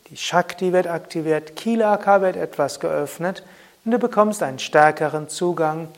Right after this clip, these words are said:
zum Göttlichen. In einer anderen Woche dieses Kurses werde ich sprechen über die Bedeutung von Purushcharana und wie man das praktisch macht,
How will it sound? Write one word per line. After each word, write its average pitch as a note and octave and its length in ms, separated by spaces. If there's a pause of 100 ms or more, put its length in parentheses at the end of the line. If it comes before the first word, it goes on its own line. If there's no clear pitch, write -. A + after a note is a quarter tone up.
(240)
zum F3+ 220
Göttlichen. D3+ 680 (800)
In A3 140
einer G3 340
anderen G3+ 680
Woche F#3 300
dieses D#3 420
Kurses F3 680
werde D3 440
ich C#3 140
sprechen D3 1080
über C#3 340 (800)
die D#3 60
Bedeutung D3+ 840
von C#3 500
Purushcharana E3+ 1080
und D#3+ 80
wie D3+ 80
man C#3 140
das C3 180
praktisch - 540
macht, D#3 340